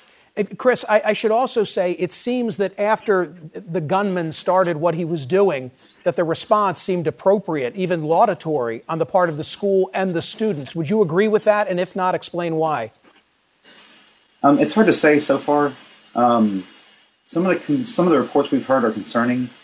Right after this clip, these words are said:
Speaker 2: Uh, students arming themselves with scissors to defend against the attacker. Um, barricading in some situations can be maybe more dangerous,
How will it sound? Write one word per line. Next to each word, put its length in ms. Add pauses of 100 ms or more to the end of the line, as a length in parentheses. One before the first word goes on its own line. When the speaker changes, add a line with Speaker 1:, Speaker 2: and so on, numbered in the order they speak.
(200)
Speaker 2:
Uh, 120
students 320
arming 260
themselves 420
with 100
scissors 480
to 100
defend 300
against 240
the 80
attacker. 540 (420)
Um, 300
barricading 460
in 80
some 180
situations 560
can 160
be 260 (160)
maybe 200
more 220
dangerous, 600